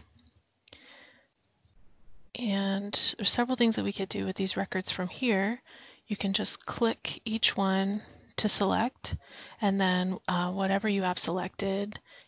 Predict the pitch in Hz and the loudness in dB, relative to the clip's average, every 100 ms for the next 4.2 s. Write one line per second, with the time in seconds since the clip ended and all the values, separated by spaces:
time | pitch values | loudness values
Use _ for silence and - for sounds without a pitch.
0 | - 208 185 185 180 - - 254 - _ | -6 -2 0 0 -2 -2 -2 -4 -6 _
1 | 190 185 185 - 175 - 190 196 202 202 | 2 2 2 -2 -2 2 2 2 0 -4
2 | - - 196 196 190 185 185 - 180 175 | -10 -2 -2 0 0 0 4 4 4 2
3 | 175 180 190 180 190 185 180 180 196 220 | 2 2 0 -2 -4 -4 -6 -6 -4 -4
4 | - | -6